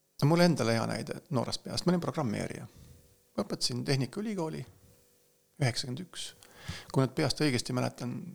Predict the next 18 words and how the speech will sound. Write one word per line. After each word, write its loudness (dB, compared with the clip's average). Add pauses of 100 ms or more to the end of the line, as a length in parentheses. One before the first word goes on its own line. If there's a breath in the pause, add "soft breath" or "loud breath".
(220)
siis 0
oli 0 (260)
diplom 2
number 0
neliteist -4 (1400 loud breath)
Eesti -4
Vabariigis. -2
Jumala 2
äge, -4 (220)
tagantjärgi. -2 (1900 loud breath)
Haridus 4
on -2 (520 loud breath)
viis 0
aastat, -6 (440 loud breath)
I 0 (140)
T. -4 (800 loud breath)
Me 2
olime -2